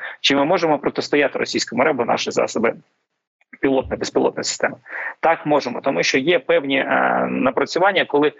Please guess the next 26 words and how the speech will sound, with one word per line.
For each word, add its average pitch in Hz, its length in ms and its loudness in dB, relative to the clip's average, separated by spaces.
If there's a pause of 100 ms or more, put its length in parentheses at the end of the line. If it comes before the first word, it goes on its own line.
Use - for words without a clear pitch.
(260)
ми 151 360 2
завдяки, 135 480 0
е, 135 360 2 (100)
правильним 143 460 0
протоколам 143 540 2
можемо 135 480 2
обходити 147 480 -2
навіть 147 340 2
ті 156 180 0
с-, - 160 -14 (120)
е, 131 200 4
створені 139 420 0
завади, - 380 2
які 113 200 -2
роблять 127 380 0 (360)
безпосередньо, 131 920 2
е, 117 880 4
засоби 127 340 2
радіоелектронної 113 500 0
боротьби 101 240 0
росіян. - 340 0 (360)
Але 139 200 4
ж 113 60 -4
знов-таки 185 360 0
треба, 175 380 2
е, - 140 -4